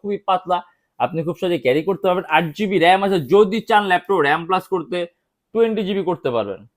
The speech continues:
দুশো ছাপ্পান্ন জিবি এসএসডি আছে, ল্যাপটপে এসএসডি প্লাস করতে পারবেন, around তিন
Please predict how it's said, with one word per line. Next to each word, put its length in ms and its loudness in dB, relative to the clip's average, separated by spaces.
দুশো 220 -4
ছাপ্পান্ন 360 0
জিবি 200 -2
এসএসডি 380 -4
আছে, 160 -4
ল্যাপটপে 400 2
এসএসডি 220 -2
প্লাস 140 2
করতে 180 -2
পারবেন, 180 -4
around 240 0
তিন 100 -4